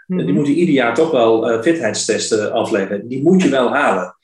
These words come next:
Speaker 1: Dan krijg je wel een paar herkansingen voor, maar haal je de laatste herkansing niet,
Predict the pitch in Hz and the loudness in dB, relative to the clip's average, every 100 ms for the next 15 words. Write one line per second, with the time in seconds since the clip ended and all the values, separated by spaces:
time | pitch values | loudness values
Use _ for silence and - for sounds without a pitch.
0 | _ _ _ - - 147 143 143 139 117 | _ _ _ -6 -2 0 0 0 2 2
1 | 110 110 101 101 139 151 170 165 160 156 | 0 0 0 0 0 2 2 2 0 0
2 | 143 143 - - 147 143 180 180 151 151 | 2 4 2 0 -8 -4 0 2 2 2
3 | 143 143 143 156 196 127 113 117 104 160 | 0 -2 -2 -4 -2 -2 -4 -8 -8 -10
4 | - | -12